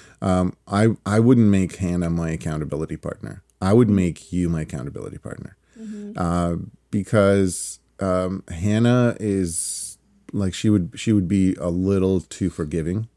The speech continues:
Speaker 1: where,
Speaker 2: Mm-hmm.
Speaker 1: and I would feel that I can, um, make it up to her by doing other things, like taking the dog for a walk more often, 'cause she does quite a bit of it.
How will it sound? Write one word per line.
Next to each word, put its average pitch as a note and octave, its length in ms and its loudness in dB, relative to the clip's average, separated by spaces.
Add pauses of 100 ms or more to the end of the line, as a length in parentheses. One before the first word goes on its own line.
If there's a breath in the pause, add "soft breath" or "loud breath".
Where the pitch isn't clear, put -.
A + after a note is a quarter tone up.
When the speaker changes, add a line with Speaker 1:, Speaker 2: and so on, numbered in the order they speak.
(540 loud breath)
Speaker 1:
where, G3 360 6
Speaker 2:
Mm-hmm. A#3+ 200 2
Speaker 1:
and G3 260 2 (1400)
I A2 200 4
would B2 180 6
feel G#2+ 360 4
that F2+ 140 4
I F2+ 120 4
can, F2 680 -2
um, E2 540 -4 (420 soft breath)
make G#2 300 0
it E2+ 80 2
up E2 160 -4
to G#2 100 -4
her F#2+ 200 2
by F2 360 -6
doing E2+ 280 -2
other F2+ 220 -2
things, G#2+ 440 0
like E2+ 340 -4 (1200 loud breath)
taking A2 240 4
the G2+ 80 6
dog F#2 260 4
for F2+ 180 0
a E2 60 0
walk G2+ 360 2
more G2 240 4
often, F#2 800 2 (160)
'cause G#2 180 0
she B2+ 160 4
does G2+ 220 4
quite E2+ 220 0
a D2+ 40 -4
bit D#2 160 -2
of D#2 100 -4
it. F2+ 140 -4